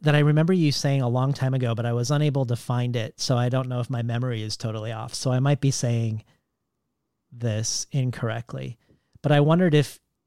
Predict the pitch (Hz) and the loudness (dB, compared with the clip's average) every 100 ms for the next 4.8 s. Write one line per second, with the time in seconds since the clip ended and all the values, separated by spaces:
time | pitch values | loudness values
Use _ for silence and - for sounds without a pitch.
0 | _ - 135 127 120 120 - _ _ _ | _ -2 0 2 0 -4 -8 _ _ _
1 | _ _ _ _ _ _ _ 160 180 170 | _ _ _ _ _ _ _ 2 4 4
2 | 170 165 143 131 127 - 147 139 120 135 | 2 0 2 2 0 -2 -2 -2 0 0
3 | 139 - 127 117 120 - _ _ _ _ | 0 0 -2 -2 -6 -10 _ _ _ _
4 | _ _ _ _ _ - 156 151 | _ _ _ _ _ 0 0 2